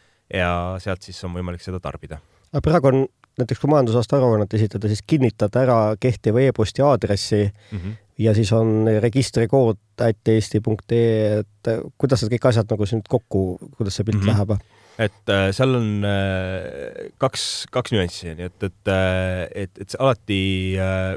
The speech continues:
Speaker 1: kui registripidaja tahab suhelda otse ettevõtjaga, et siis, äh,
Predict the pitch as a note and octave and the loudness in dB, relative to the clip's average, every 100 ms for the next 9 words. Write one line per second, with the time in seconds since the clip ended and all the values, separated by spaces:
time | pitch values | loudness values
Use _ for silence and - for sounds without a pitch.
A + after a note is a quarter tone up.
0 | - G2 F#2 F#2+ A2 C3+ - F#2+ B2 A2 | -6 -4 -2 -2 -2 -4 -4 -8 -2 0
1 | F2+ E2+ F#2 F2+ - A2+ G2 F2 G#2 - | 0 -2 -4 -4 -4 -2 -2 -2 -4 -4
2 | G2+ - E2+ E2 - E2 E2+ E2+ - G2 | -6 -4 -8 -8 -10 -10 -8 -10 -10 -10
3 | - - F#2+ F#2 F2+ F2+ | -10 -4 -2 -2 -4 -6